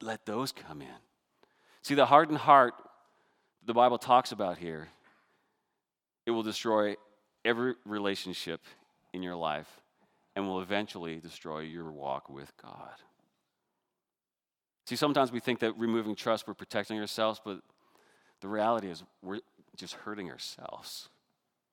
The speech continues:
I've even known of people that they've done that thinking they're hurting the other person, and the other person has no idea. Isn't that terrible? <laughs> They have no idea what's going on, and,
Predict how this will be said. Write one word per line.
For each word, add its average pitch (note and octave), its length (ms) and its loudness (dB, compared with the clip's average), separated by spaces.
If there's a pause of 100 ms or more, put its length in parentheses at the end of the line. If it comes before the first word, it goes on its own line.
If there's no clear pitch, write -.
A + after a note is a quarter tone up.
(1080)
I've B2+ 180 6
even C3+ 220 0
known A2 140 -2
of G#2 120 -8
people G2+ 300 -8
that G2+ 180 -4 (400)
they've G2+ 280 -2 (280)
done A#2+ 280 6
that G2+ 220 -2
thinking G2+ 280 -6
they're G2 100 -6
hurting G#2 340 -6
the G2+ 60 -4
other G2 160 -4
person, A2+ 480 -10
and F#2 140 -8
the F2+ 40 -4
other G2 140 -6
person G2+ 340 -10
has D2+ 220 -12
no E2 320 -8
idea. G2+ 480 -12 (1700)
Isn't G2+ 160 -10
that F2 100 -8
terrible? D#2 400 -12 (140)
<laughs> - 40 -12 (1000)
They C#3 60 -2
have A#2+ 120 0
no B2+ 180 2
idea B2+ 220 4
what's B2 100 -2
going A#2 320 0
on, A#2 220 6
and, G#2+ 80 -4